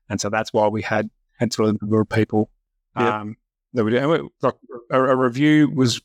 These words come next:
Speaker 1: was quite thorough. So for an annual review, it did involve going over the, the, our sort of client data collection as well. So reviewing all of their goals and, and taking those into consideration. And, and,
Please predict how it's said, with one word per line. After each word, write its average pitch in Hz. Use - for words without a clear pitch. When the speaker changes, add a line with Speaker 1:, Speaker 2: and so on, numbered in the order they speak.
Speaker 1:
was 120
quite -
thorough. 160
So 113
for -
an 110
annual 113
review, 120
it 113
did 120
involve 107
going 117
over 113
the, 117
the, 107
our 113
sort 113
of 104
client 113
data 117
collection 117
as 104
well. 131
So 110
reviewing 117
all 113
of 107
their 107
goals 107
and, 113
and 107
taking 110
those 107
into 104
consideration. 107
And, 110
and, 113